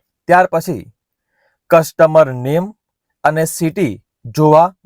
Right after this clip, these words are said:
માટે select customer underscore name, અલ્પવિરામ city from customer underscore table. કસ્ટમર નેમ અને સિટીને અલગ હેડિંગથી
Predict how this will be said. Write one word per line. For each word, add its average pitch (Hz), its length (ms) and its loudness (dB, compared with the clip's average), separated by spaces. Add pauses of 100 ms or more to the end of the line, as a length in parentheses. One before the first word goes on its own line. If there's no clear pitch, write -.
માટે 139 300 -4 (800)
select 170 440 0 (440)
customer 165 420 0 (120)
underscore 151 540 0 (100)
name, 156 180 -2 (380)
અલ્પવિરામ 147 480 0 (140)
city 160 320 -6 (300)
from 170 220 4 (500)
customer 156 460 0
underscore 151 500 -2 (200)
table. 123 320 2 (800)
કસ્ટમર 165 560 2 (160)
નેમ 165 220 0 (640)
અને 165 180 0 (100)
સિટીને 180 440 -2 (220)
અલગ 185 220 4 (440)
હેડિંગથી 175 480 -2